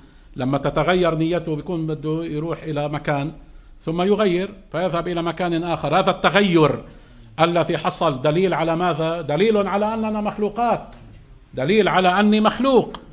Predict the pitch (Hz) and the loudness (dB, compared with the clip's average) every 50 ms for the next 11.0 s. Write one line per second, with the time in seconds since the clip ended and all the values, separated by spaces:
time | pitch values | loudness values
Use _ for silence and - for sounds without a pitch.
0 | - - - - - - - - - 139 139 147 202 214 202 196 190 180 170 - | -20 -20 -20 -20 -20 -20 -20 -6 -2 0 2 4 4 4 4 4 4 4 2 2
1 | 165 180 180 170 185 180 165 160 151 156 180 175 185 208 202 - - - - - | 0 0 2 4 4 4 4 2 0 0 0 0 0 0 -2 -6 -14 -20 -20 -18
2 | - - 143 160 160 160 160 165 160 151 180 208 196 185 180 156 147 160 165 165 | -6 -2 0 0 2 2 2 0 2 2 2 2 2 2 0 0 0 0 0 0
3 | 160 180 196 190 175 170 160 156 156 - 170 190 180 151 - - - - - - | -2 -2 -2 -2 -2 -2 -2 -4 -4 -4 -4 -4 -2 -4 -6 -8 -16 -20 -20 -18
4 | - 123 151 151 170 175 165 156 151 160 156 151 147 151 202 202 185 165 160 - | -10 -8 -6 -6 -4 -4 -4 -2 -2 -2 -2 -4 -4 -2 -4 -2 -2 -4 -4 -4
5 | 196 208 185 170 151 - 185 196 190 185 208 233 254 262 254 - - - - - | -4 -4 -2 -4 -4 -2 -2 -2 -2 -2 -2 -2 -2 -2 -4 -6 -12 -18 -20 -20
6 | - - - 233 269 262 185 180 151 - 170 156 139 143 - 214 214 185 170 156 | -14 -6 -4 -4 -4 -2 -2 -4 -4 -4 -6 -6 -6 -4 -2 -2 0 0 -2 -2
7 | 214 220 202 170 156 - 208 214 196 190 185 - 233 220 175 170 139 - - - | -2 -2 -2 -2 -2 -2 -4 -4 -4 -4 -4 -4 -4 -4 -2 -4 -6 -6 -10 -18
8 | - - - - - - 131 160 185 156 175 180 202 214 196 - 202 202 170 180 | -20 -20 -20 -16 -8 -2 0 2 2 2 4 4 4 4 4 4 2 4 4 4
9 | 180 208 214 196 190 175 170 160 185 190 196 196 202 190 185 185 - - 160 175 | 4 6 4 4 4 4 2 2 0 0 0 0 0 0 0 -2 -4 -4 -4 -2
10 | 185 196 190 214 220 220 226 233 233 240 240 240 240 247 269 254 214 - - | 0 0 0 0 0 0 0 0 0 0 -2 -2 -2 -2 -2 -2 -2 -2 -4